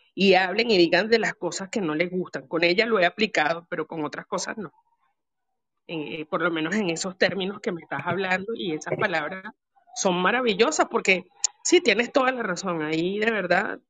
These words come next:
tienes toda la razón, la-, es las palabras claves que tú utilices para que la otra persona tampoco se sienta,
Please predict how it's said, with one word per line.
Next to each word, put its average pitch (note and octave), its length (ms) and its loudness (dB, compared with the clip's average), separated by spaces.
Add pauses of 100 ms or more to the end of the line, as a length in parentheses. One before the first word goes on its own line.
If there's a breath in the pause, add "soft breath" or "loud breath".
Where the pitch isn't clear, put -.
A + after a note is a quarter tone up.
tienes F3+ 300 0
toda G#3 160 2
la G3+ 120 0
razón, F#3 360 -4
la-, F#3 120 -6
es G3+ 160 -6
las A3 140 -6
palabras F#3 460 0
claves F#3 360 -6
que G3+ 100 -10
tú F3+ 120 -6
utilices F#3 540 -2 (460)
para F#3 180 2
que G3 140 -2
la F3 120 6
otra F3 240 2
persona F3+ 400 -2
tampoco F3 420 -8
se - 140 -8
sienta, D#3 720 -2